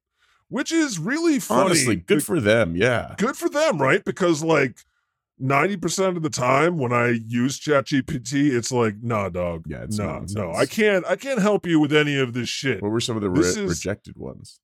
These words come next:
Speaker 1: This is really offensive. Well, it's just weird because, like, sometimes I'll ask it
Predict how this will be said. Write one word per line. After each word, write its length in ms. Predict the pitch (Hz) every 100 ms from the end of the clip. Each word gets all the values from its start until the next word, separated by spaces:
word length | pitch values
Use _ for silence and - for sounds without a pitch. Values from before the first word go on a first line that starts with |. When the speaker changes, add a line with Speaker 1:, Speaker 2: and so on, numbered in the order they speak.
| _
Speaker 1:
This 180 | 165 185
is 200 | 220 135
really 480 | 123 139 156 151 139
offensive. 560 | 120 147 139 - 104
Well, 340 | 117 226 226 135
it's 120 | 120
just 180 | - 139
weird 360 | 156 233 113 98
because, 400 | 110 123 113 104
like, 200 | 113 107
sometimes 540 | 123 120 135 127 120
I'll 180 | 117 110
ask 220 | 104 110
it 120 | 127